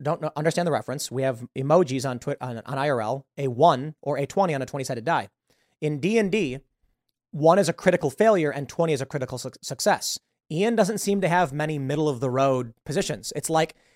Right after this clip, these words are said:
either he derails or says something stupid and everyone's like, "Oh no." Or he screams, "I won't effing wear it. Don't make me do it." And everyone's like, "That was better than a twenty." My favorite was, like, Ian cracked the dice open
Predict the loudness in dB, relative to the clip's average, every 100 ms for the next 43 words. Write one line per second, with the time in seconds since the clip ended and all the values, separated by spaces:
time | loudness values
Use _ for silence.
0 | -4 0 2 2 0 0 0 4 4 4
1 | 2 2 0 -2 -4 -2 0 0 0 0
2 | 0 2 2 4 4 4 4 2 2 4
3 | 6 8 8 6 2 -2 _ _ _ 6
4 | 10 12 10 6 2 -2 0 2 4 4
5 | 0 -4 -8 -12 -4 4 6 8 6 6
6 | 6 4 2 4 4 6 6 4 0 4
7 | 4 6 4 4 -2 2 8 8 8 4
8 | 4 0 2 2 0 _ _ _ -10 -6
9 | -2 -2 -2 -2 0 0 -2 -8 -12 -12
10 | -12 -18 _ _ _ _ -6 -2 -2 0
11 | 2 0 2 0 0 -2 4 4 4 0
12 | 0 2 4 4 4 2 -4 -6